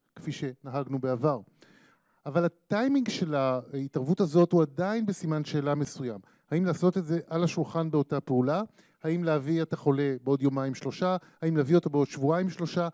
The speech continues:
אנחנו לא בטוחים, לא נראה שזה נורא משנה. אבל צריך לעשות את זה,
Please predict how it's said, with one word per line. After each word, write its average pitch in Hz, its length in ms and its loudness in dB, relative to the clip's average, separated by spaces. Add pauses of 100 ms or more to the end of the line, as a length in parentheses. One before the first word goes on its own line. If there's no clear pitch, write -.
(220)
אנחנו 165 260 -2
לא 185 120 8
בטוחים, 180 480 0 (100)
לא 214 180 -2
נראה 214 260 -2
שזה 165 220 -10
נורא 139 220 2
משנה. 123 340 -6 (1160)
אבל 135 120 -10
צריך 170 340 -10
לעשות 170 380 2
את 135 100 -8
זה, 143 220 -2